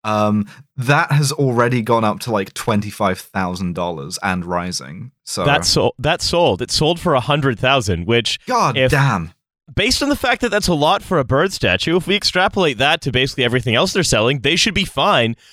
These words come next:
Speaker 2: paying this gigantic interest, um, uh, coupon on their bond. The, um, I, another name I didn't, I didn't expect to see brought up beside this, uh, this company was brought up, which is Wirecard,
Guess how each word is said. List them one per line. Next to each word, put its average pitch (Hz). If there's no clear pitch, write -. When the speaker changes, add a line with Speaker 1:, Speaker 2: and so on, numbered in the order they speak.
Speaker 2:
paying 156
this 135
gigantic 143
interest, 131
um, 120
uh, 120
coupon 151
on 151
their 147
bond. 139
The, 135
um, 123
I, 143
another 165
name 143
I 120
didn't, 131
I 151
didn't 170
expect 156
to 147
see 151
brought 123
up 113
beside 110
this, 110
uh, 95
this 123
company 120
was 107
brought 120
up, 143
which 151
is 165
Wirecard, 156